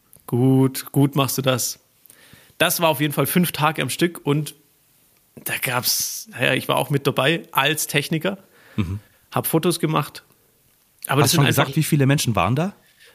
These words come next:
Speaker 1: Es waren tausendsechshundert Menschen.
Speaker 2: Boah.
Speaker 1: Tausendsechshundert
Speaker 2: Ja.
Speaker 1: Menschen und laut war's da.
Speaker 2: <laughs> Das glaub ich,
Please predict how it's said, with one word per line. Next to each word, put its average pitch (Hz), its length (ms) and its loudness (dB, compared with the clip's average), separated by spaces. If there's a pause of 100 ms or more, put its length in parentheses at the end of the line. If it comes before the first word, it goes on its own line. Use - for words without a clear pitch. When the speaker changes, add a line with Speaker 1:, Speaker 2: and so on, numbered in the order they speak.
(160)
Speaker 1:
Es 151 140 2
waren 175 180 0
tausendsechshundert 165 960 0
Menschen. 117 340 -2
Speaker 2:
Boah. - 320 -2 (800)
Speaker 1:
Tausendsechshundert 160 720 0
Speaker 2:
Ja. 131 40 -2
Speaker 1:
Menschen 196 380 0
und 143 320 -2 (720)
laut 131 400 0
war's 117 240 0
da. 117 260 -8 (400)
Speaker 2:
<laughs> - 80 -4 (880)
Das 110 120 -4
glaub - 300 0
ich, - 160 -6